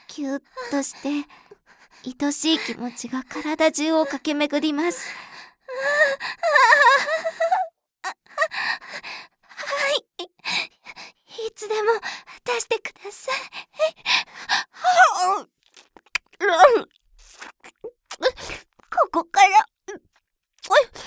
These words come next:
大好きな、びしょびしょ。恥ずか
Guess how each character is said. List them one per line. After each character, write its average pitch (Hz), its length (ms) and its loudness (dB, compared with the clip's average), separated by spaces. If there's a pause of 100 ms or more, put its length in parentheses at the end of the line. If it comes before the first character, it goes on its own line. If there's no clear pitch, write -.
(380)
大 466 280 2
好 - 140 -16
き 330 160 -12
な、 - 180 -14 (1400)
び - 80 -20
し - 260 -20
ょ 330 160 -18
び 302 140 -14
し - 180 -16
ょ。 392 40 -16 (1300)
恥 277 100 -8
ず 359 80 -10
か - 120 -8